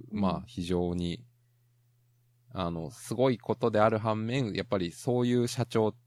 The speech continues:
Speaker 2: て、まあ前めぐめさんも言ってたかもしれないけど、ほとんど日本中多分見渡してもいないよね、みたいな感じに。まあ、
Speaker 1: うん。
Speaker 2: いるのかもしれないですけど、まあ僕らがそんな知らないよなっていうのは、まあそういう、すごい、うん。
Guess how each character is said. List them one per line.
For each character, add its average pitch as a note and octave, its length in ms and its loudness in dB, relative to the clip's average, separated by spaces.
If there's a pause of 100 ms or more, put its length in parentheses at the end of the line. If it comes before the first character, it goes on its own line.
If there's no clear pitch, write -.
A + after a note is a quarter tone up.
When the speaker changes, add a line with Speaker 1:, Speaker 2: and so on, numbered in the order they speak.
Speaker 2:
て、 G2 120 0
ま F#2+ 140 -2
あ F2+ 40 -2
前 F2+ 260 -2
め E2 160 -2
ぐ E2+ 80 -4
め F2+ 120 -2
さ F2+ 120 -2
ん - 20 -4
も F2 60 -4
言 F2 100 -4
っ - 20 -16
て - 80 -20
た - 60 -4
か F2 100 -6
も E2+ 80 -6
し - 100 -12
れ D#2+ 60 -10
な D#2+ 60 -8
い E2 40 -12
け E2+ 80 -10
ど、 E2+ 180 -14 (240)
ほ A#2+ 60 -6
と F3 140 -2
ん E3+ 80 -2
ど F2 160 -4 (960)
日 F2 100 -4
本 G#2 220 0
中 G#2 160 0
多 A2 140 0
分 E2+ 120 -4
見 E2 140 -2
渡 F2+ 320 0
し - 80 -6
て F#2+ 100 0
も E2+ 80 -8
い D#2+ 100 -4
な E2 160 4
い F#2 100 2
よ D2+ 100 -6
ね、 C2 160 -12
み D#2 140 -10
た D#2+ 160 -10
い D#2 80 -10
な D2+ 240 -10
感 F2 220 -4
じ E2+ 160 -6
に。 F2+ 260 -8
ま - 80 -2
あ、 - 40 4
Speaker 1:
う - 20 4
ん。 - 40 4
Speaker 2:
い - 60 6
る A3+ 100 4
の G3+ 100 2
か - 140 4
も F#2+ 100 0
し - 140 -2
れ A2+ 100 4
な C#3 120 2
い A#2 80 0
で A#2+ 80 -8
す - 100 -18
け A#2 120 -6
ど、 G2+ 100 -4
ま F#2 140 -4
あ E2+ 120 -6
僕 F2+ 260 -4
ら A2+ 120 4
が E2 200 -8 (320)
そ A2+ 60 -14
ん C3+ 100 -10
な D3 80 -8
知 - 180 -6
ら A2 120 6
な A2 120 8
い F#2+ 100 4
よ D#2 100 -8
な E2 140 -8
っ - 40 -20 (160)
て F#2 80 -6
い F2+ 100 -2
う G2 60 -6
の A#2+ 140 -4
は、 F2+ 180 -2 (920)
ま E2+ 100 -10
あ - 40 -10
そ - 100 -8
う D#2+ 40 -4
い - 40 -10
う、 - 20 -20 (340)
す - 140 -18
ご D#2 140 -12
い、 D#2+ 100 -18 (440)
う - 40 -18
ん。 D2+ 160 -18